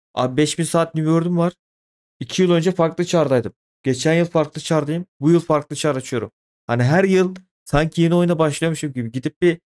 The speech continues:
e, başka bir oyunda çar yapsam daha şeyli olurdu yani. Bu arada tekrardan şunu hatırladım. Pre-order verirseniz PlayStation ve Xbox Series'lere,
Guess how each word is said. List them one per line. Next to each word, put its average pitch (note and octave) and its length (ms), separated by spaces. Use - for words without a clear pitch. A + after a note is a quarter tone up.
e, A#2+ 280
başka C#3 340
bir F3+ 40
oyunda F3+ 280
çar F#3+ 220
yapsam E3+ 400
daha D3 160
şeyli D#3+ 280
olurdu A2+ 360
yani. G2 300
Bu D3 80
arada D#3+ 200
tekrardan F3 420
şunu F3+ 220
hatırladım. F3+ 480
Pre-order F3+ 480
verirseniz E3 540
PlayStation C#3+ 640
ve - 80
Xbox A#2+ 400
Series'lere, C3 680